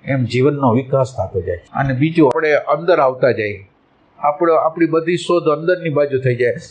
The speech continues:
આપણે બધા ઈરાદા કે આપણી અંદર શું થાય છે, આપણી અંદર ચોવીસ કલાક આપણી કેર એવી છે કે અંદર રિએક્શનો કયા પ્રકારે આવે છે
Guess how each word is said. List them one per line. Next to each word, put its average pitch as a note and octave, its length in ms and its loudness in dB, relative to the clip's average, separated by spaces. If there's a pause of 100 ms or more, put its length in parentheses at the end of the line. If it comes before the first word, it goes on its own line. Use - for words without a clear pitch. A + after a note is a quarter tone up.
(160)
આપણે F3 320 0 (220)
બધા E3 280 2
ઈરાદા F3+ 500 2
કે F3+ 120 -2
આપણી F3 260 2
અંદર F3+ 340 2
શું F#3 300 0
થાય A#2+ 240 2
છે, G2+ 280 -12 (200)
આપણી E3 260 2
અંદર F3+ 300 2 (920)
ચોવીસ G3+ 360 0
કલાક F#3+ 320 4
આપણી F#3 280 2
કેર F#3 260 0
એવી F#3 220 0
છે E3+ 120 -2
કે D#3 100 0
અંદર D#3+ 340 0
રિએક્શનો E3 560 0
કયા D3+ 220 0
પ્રકારે C3 420 0
આવે G#2+ 240 0
છે - 260 -20